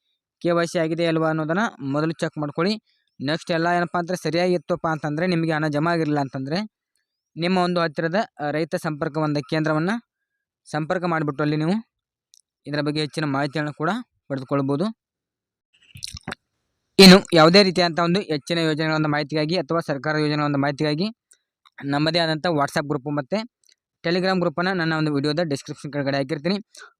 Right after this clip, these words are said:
ಅಲ್ಲಿಂದನೂ ಕೂಡ ನೀವು ಜಾಯಿನಿಂಗ್ ಆಗಿಬಿಟ್ಟು ಏನಪ್ಪಾ ಅಂತಂದ್ರೆ ಹೆಚ್ಚಿನ ಮಾಹಿತಿಯನ್ನು ಕೂಡ ಪಡೆದುಕೊಳ್ಳಬಹುದು. ನಾನು ಈಗಾಗಲೇ ಏನಪ್ಪಾ ಅಂತಂದ್ರೆ ಪಿ ಎಂ ಕಿಸಾನ್ ಯೋಜನೆ ಒಂದು ಹಣ, ಆ, ಯಾವಾಗ ಜಮಾ ಆಗುತ್ತೆ ಅನ್ನೋದನ್ನು ಕೂಡ already, ಆ, ನಮ್ಮ ಒಂದು ಈ ಒಂದು ಗ್ರೂಪ್‌ಗಳಲ್ಲಿ ಕೂಡ ಮಾಹಿತಿಯನ್ನು ಕೂಡ ಕೊಟ್ಟಿದ್ದೀನಿ.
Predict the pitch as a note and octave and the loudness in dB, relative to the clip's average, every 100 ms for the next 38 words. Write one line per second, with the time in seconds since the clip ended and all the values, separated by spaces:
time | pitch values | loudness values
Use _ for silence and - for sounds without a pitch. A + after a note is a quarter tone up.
0 | _ C3 D#3 F#3+ G3 F#3 F#3 F3+ F3+ D3 | _ -2 0 2 0 0 0 2 2 0
1 | D3 E3 E3 D#3 D3 D3 C#3+ D3 C3+ C#3+ | 0 0 0 -2 -2 -2 -2 -4 -6 -6
2 | D#3 D3 - D3 C3+ C3+ C#3+ C3+ C#3 E3 | -2 -2 -2 -2 -2 -2 -4 -6 -4 -6
3 | - - _ C3+ C3 B2+ C#3 C3+ C#3 G3+ | -6 -14 _ -4 -2 0 0 2 0 -2
4 | - _ _ _ _ _ _ E3 F3+ F#3 | -6 _ _ _ _ _ _ -4 -2 -2
5 | D#3+ D#3 F3 E3+ E3+ E3 E3 D#3 E3 F#3 | 0 0 0 2 0 0 -2 -2 -2 -4
6 | - D#3+ D#3+ D#3 - D#3+ D3+ D3 D3+ D3 | -4 -2 -2 -6 -4 0 0 0 -2 -2
7 | D3+ D3 D#3 G3+ - _ _ _ _ - | -4 -2 -4 -4 -8 _ _ _ _ -10
8 | C#3+ C#3 C3+ C3+ E3 E3+ D3+ E3 D#3+ D3 | -4 -2 0 -2 -2 -2 -2 -2 -2 -2
9 | D3+ D3 D3 C#3+ D#3 G3+ - - C#3 D#3+ | -4 -4 -4 -4 -2 -2 -4 -6 -2 0
10 | F3+ F3+ A#3 - _ D3+ D3 D3+ F3 E3+ | 0 0 -2 -6 _ -10 -6 -4 -2 -2
11 | F3 E3+ C#3 C3+ D#3 F3 D3 C#3+ D#3 D3+ | -2 -4 -6 -6 -4 -2 -2 -2 0 0
12 | D3 D3+ F3 G3+ C#3 C#3 D3 C#3+ - E3 | -2 -6 -8 -4 -4 -2 -4 -6 -6 -8
13 | A3+ _ _ _ _ _ - C#3 D#3+ D3 | -8 _ _ _ _ _ -10 -6 -4 -2
14 | D3 | -2